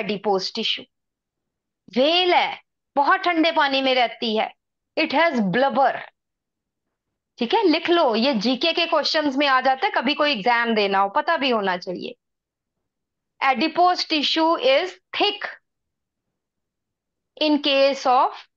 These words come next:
in case of animals living in cold,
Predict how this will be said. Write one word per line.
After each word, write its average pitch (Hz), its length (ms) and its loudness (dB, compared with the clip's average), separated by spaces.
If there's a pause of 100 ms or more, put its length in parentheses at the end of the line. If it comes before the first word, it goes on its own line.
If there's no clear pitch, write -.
(1700)
in 269 180 2
case 269 420 2
of 294 200 0
animals 277 680 2
living 254 460 2
in 302 240 -2
cold, 220 420 0